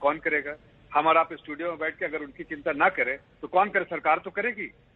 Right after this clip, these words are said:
हमें यहाँ पर आप कुछ भी बोल दें, लेकिन सरकार की तो responsibility है। सरकार ने उनकी चिंता की तो एक लाख, एक लाख सत्तर हजार करोड़ के गरीब कल्याण में योजना बनाई और उसको अनाउंस किया। बस बावन हजार साठ, बावन हजार करोड़ जो है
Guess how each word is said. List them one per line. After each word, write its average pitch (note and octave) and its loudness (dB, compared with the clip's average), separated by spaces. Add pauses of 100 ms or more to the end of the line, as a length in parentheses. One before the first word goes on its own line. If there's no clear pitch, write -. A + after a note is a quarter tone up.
हमें F3 -4
यहाँ F#3+ 6
पर G#3 -10
आप F#3+ -2
कुछ G#3 -14
भी G#3+ -12
बोल G3 -12
दें, F#3+ -12
लेकिन F3+ -14
सरकार D3+ -6
की E3 -10
तो F3 -10
responsibility G3+ -6
है। F3+ -2 (440)
सरकार F3+ 6
ने F#3+ -6
उनकी F#3 -12
चिंता F3 -8
की F3 -12
तो E3+ -12 (120)
एक C#3+ -4
लाख, D3+ -2
एक D#3+ -4
लाख E3 -2
सत्तर D#3 -6
हजार D3+ -2
करोड़ D#3 -4
के D#3+ -6
गरीब C3+ -2
कल्याण C#3 2
में C3+ -6
योजना C3 -4
बनाई C#3 0
और C3 -6
उसको C3+ -10
अनाउंस C3 -8 (100)
किया। C3+ 6 (320)
बस E3 4
बावन E3+ 2
हजार F3+ -4
साठ, D#3 -6 (260)
बावन D#3 -6 (400)
हजार D3+ -2
करोड़ F3 -2
जो D#3 -8
है D#3+ -4